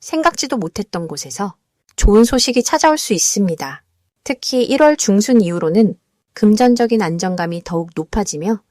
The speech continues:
마음도 한결 편안해지는 시간이 됩니다. 또한 자녀나 가족 구성원을 통해 기쁜 소식이 들려오고 그것이 간접적으로 재물운에도 긍정적인 영향을 주게 됩니다.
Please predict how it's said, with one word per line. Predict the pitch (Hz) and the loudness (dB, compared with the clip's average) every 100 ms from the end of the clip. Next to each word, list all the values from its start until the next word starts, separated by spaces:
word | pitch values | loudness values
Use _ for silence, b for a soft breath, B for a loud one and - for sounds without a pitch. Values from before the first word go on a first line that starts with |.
| _ _ _ | _ _ _
마음도 | 190 190 214 220 | 2 2 4 2
한결 | 247 311 311 302 302 | 0 -2 -4 -4 -2
편안해지는 | 370 349 330 285 269 269 | 0 2 0 -2 -6 -6
시간이 | - 294 277 | -4 -4 -4
됩니다. | 262 165 180 135 143 _ _ _ _ _ | -6 -8 -8 -14 -16 _ _ _ _ _
또한 | 208 208 208 | 2 6 6
자녀나 | 214 160 165 165 170 | 4 0 -2 0 0
가족 | 175 - 175 | 0 -4 -4
구성원을 | - 175 196 175 165 | -4 0 2 2 -2
통해 | - 156 185 220 - _ _ _ | -4 -4 0 0 -2 _ _ _
기쁜 | - 226 247 | -10 0 4
소식이 | 247 247 247 240 | 4 2 2 0
들려오고 | 208 190 185 175 226 240 - _ _ _ - | 0 0 0 0 2 2 0 _ _ _ -12
그것이 | 196 208 202 208 196 196 | -2 0 0 0 -2 -4
간접적으로 | - 185 202 233 - 202 190 185 | -2 0 0 0 -2 -4 -4 -8
재물운에도 | - 175 202 170 147 185 202 - _ _ _ - | -4 -2 -2 -4 -8 -8 -10 -10 _ _ _ -2
긍정적인 | 220 220 269 262 254 247 202 | 2 4 4 2 0 0 0
영향을 | 170 180 190 | -2 -4 -4
주게 | 202 208 220 | -4 -2 -2
됩니다. | 180 151 - 135 143 | -4 -10 -12 -14 -14